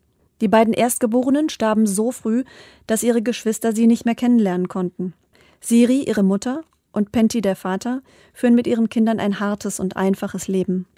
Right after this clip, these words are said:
Sie halten die Familie zusammen, Siri als versorgende Mutter und Pentti als gemeinsames Feindbild.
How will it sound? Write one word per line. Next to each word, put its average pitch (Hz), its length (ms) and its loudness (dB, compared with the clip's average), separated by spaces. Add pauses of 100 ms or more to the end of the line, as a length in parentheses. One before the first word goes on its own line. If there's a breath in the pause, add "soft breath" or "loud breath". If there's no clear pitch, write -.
(440 soft breath)
Sie 254 260 2
halten 254 300 2
die 233 120 0
Familie 208 420 0
zusammen, 175 560 -4 (240)
Siri 226 420 2
als 202 160 -4
versorgende 190 480 0
Mutter 226 420 -2 (480 soft breath)
und 214 200 -2
Pentti 214 340 0
als 214 200 -4
gemeinsames 190 520 0
Feindbild. 180 560 -4